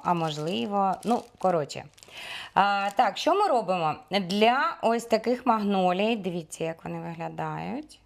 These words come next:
Ось таким чином. Ну, класно.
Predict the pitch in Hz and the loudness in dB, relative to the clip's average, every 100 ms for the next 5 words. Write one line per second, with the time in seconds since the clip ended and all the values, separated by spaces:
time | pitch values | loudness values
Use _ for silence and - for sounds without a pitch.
0 | _ _ - 147 151 - 151 147 - 156 | _ _ -16 -12 -14 -14 -16 -14 -14 -14
1 | 156 - - 165 160 165 185 220 _ _ | -14 -18 -18 -16 -16 -14 -16 -16 _ _
2 | _ 160 196 190 190 156 - - | _ -6 -4 0 2 2 -2 -14